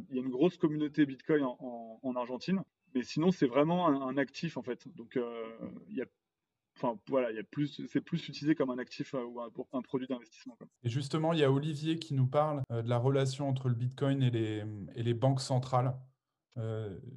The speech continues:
Speaker 2: tu, tu peux nous expliquer un peu comment ça se passe ?
Speaker 1: C'est extrêmement intéressant parce que c'est, là, c'est deux mondes qui se font face. Euh, c'est que vous avez, vous, enfin,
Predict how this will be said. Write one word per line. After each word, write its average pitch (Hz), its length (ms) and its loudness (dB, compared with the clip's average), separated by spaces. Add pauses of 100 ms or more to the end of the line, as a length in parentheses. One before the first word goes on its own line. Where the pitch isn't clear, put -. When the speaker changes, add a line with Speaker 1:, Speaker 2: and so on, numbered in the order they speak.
Speaker 2:
tu, - 200 -16
tu - 140 -20
peux 135 100 0
nous 131 180 6
expliquer 131 360 0
un 131 120 4
peu 160 140 -2
comment 143 220 -2
ça 127 160 -2
se - 80 -6
passe ? - 340 -4
Speaker 1:
C'est - 160 2
extrêmement 165 380 2
intéressant 165 400 4
parce - 100 -2
que 135 100 0
c'est, 131 240 2
là, 143 160 6
c'est 147 160 2
deux 139 140 4
mondes 160 240 2
qui - 100 -16
se - 60 -18
font 147 140 2
face. 165 380 2
Euh, 131 300 2 (180)
c'est - 160 4
que 139 40 6
vous 139 120 4
avez, 143 300 10
vous, 131 240 -4
enfin, 135 240 4